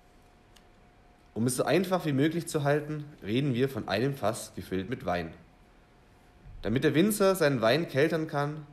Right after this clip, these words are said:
muss er beim Bauern für ein Fass Trauben im Wert von zweihundertzweiundsechzig Euro kaufen.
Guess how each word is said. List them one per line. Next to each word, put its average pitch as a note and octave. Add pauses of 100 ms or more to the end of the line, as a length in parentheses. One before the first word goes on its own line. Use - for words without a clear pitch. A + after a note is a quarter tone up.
muss B2
er C3
beim G#2+
Bauern D3+ (100)
für -
ein D3+
Fass D#3
Trauben C3+ (140)
im F#2+
Wert G#2
von A2 (540)
zweihundertzweiundsechzig A2
Euro G#2
kaufen. E2